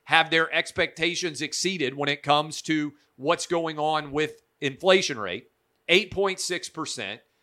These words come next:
the highest since December of nineteen eighty-one. Joe Biden's still floundering around trying to blame Joe, uh, Vladimir Putin for inflation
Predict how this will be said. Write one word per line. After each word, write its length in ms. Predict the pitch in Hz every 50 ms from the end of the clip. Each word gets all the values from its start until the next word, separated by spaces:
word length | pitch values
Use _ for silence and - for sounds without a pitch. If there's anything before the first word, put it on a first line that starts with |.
| _ _ -
the 140 | 143 147 127
highest 480 | 156 170 170 190 190 202 185 - -
since 240 | - 190 180 143 -
December 540 | - 175 165 - - 165 156 156 165 160 151
of 80 | 151
nineteen 320 | 139 139 135 131 - 131 123
eighty-one. 580 | 113 110 107 101 95 90 87 87 87 92 110 - _ _ _ _ _ _ -
Joe 200 | 131 170 185 185
Biden's 380 | 185 180 180 180 180 180 175 -
still 220 | - 180 180 175
floundering 580 | 175 - 156 160 165 170 175 175 180 180 175 170
around 380 | 160 156 156 156 156 160 156
trying 320 | - - 160 156 156 151 147
to 40 |
blame 600 | 131 113 - - 123 135 147 165 175 180 180 170
Joe, 360 | 143 - 156 156 156 151 156 - -
uh, 320 | 147 139 135 131 131 123 120 127 131 131 117
Vladimir 440 | 127 135 151 156 165 175 170 165 147
Putin 460 | 147 - - 185 196 196 165 175 170
for 220 | - 170 151 139 127
inflation 680 | 117 117 - 156 165 175 175 - - 101 95 -